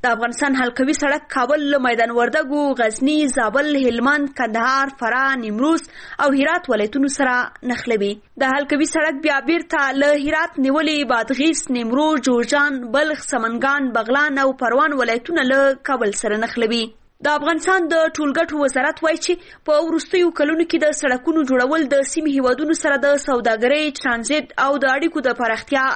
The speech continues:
لامل شوي او ډېرې اسانتیاوې هم برابرې کړې دي. خو په ورته وخت کې دا انتقادونه هم شته چې په ډېریو سړکونو ټرافیکي نښې او اشارې نشته. هغه څه چې د ټرافیکي پیښو په مخنیوي او کمولو کې مهمې ګڼل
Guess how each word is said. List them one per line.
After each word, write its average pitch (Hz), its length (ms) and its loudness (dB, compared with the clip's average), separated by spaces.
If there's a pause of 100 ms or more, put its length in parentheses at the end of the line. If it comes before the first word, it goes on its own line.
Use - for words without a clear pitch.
لامل 233 300 -4
شوي 240 300 -2 (420)
او 233 160 2
ډېرې 240 240 2 (140)
اسانتیاوې 254 760 -2
هم 262 160 0 (280)
برابرې 254 440 0
کړې 202 200 -2
دي. 226 260 -2 (420)
خو 349 160 2
په 359 120 0
ورته 381 280 2
وخت 320 240 0
کې 311 200 2
دا 294 180 2
انتقادونه 269 580 -2
هم 285 80 0
شته 330 200 -2
چې 330 200 -2 (320)
په 311 300 2
ډېریو 339 540 2
سړکونو 285 640 0
ټرافیکي 269 500 -2
نښې 302 380 0
او 254 80 2
اشارې 240 600 0
نشته. 208 460 -2 (380)
هغه 226 140 -2
څه 233 140 -4
چې 285 160 -2
د 269 100 2 (160)
ټرافیکي 262 380 -2
پیښو 320 320 0
په 285 220 0
مخنیوي 254 580 0
او 294 100 2
کمولو 277 500 0
کې 262 240 -4 (160)
مهمې 254 400 2
ګڼل 214 300 0